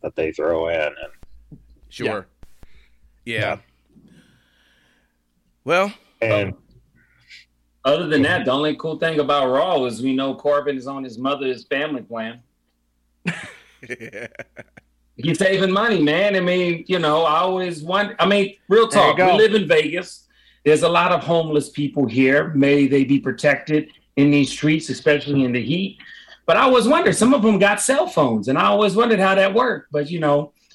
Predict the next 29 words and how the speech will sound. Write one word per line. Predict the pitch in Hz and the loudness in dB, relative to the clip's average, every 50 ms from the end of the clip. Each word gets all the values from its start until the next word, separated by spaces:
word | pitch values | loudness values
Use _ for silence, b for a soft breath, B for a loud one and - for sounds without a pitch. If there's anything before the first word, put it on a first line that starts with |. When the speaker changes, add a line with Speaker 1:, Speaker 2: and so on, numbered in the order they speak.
| b b b _ _ _ - | b b b _ _ _ -2
Speaker 3:
Corbin, | - 156 165 170 165 180 180 180 180 175 | 2 4 4 4 4 2 0 0 2 2
uh, | 170 170 170 170 170 | 2 2 2 2 2
you | 180 180 | 0 0
know, | 170 165 165 | 0 0 0
has | 165 175 170 | 0 0 -2
a | 170 | -2
cell | 151 - 185 196 220 | 0 0 2 2 0
phone. | 202 - 151 127 | 0 0 -2 -2
He's | 123 120 123 | -2 -2 -2
on | 147 147 | -2 -2
his | 147 127 | -2 0
mama's | 147 170 180 175 143 - | 0 0 0 -2 -4 -6
plan, | - 135 120 110 107 | -4 -4 -2 -2 -4
so | 101 - 127 123 120 | -4 -4 -4 -2 -2
he | 117 127 | -2 -4
can | 127 - 143 | -4 -2 -4
still | 131 - - 147 143 | -2 0 0 -2 0
communicate | - 131 139 151 151 131 113 - 123 110 110 - - _ _ _ - | 2 2 2 2 2 0 0 0 -2 -2 -2 -4 -8 _ _ _ -4
for | - 123 | -2 -2
job | 110 123 139 143 143 131 123 | 2 2 2 2 2 2 2
interviews, | 123 117 110 98 107 104 95 95 - | 2 0 0 -2 -4 -6 -8 -8 -12
of | 104 - | -14 -10
course. | - 117 107 101 101 - - - - - - - - | -6 -6 -6 -6 -6 -12 -16 -18 -18 -18 -20 -12 -6
Speaker 2:
<laughs> | 165 160 139 _ - 160 139 - _ - 113 - - - - - - _ - - _ _ _ _ - - - - _ - - - _ | -6 -6 -6 _ -6 -8 -8 -8 _ -16 -16 -16 -16 -16 -18 -18 -18 _ -20 -20 _ _ _ _ -20 -20 -20 -20 _ -20 -20 -18 _
Let | - 156 208 247 | -4 -2 -2 -2
me | 285 254 | -4 -8
just | 220 180 160 - | -6 -8 -8 -6
tell | - 151 143 135 | -6 -4 -4 -4
you, | 131 127 123 123 123 | -4 -4 -6 -6 -8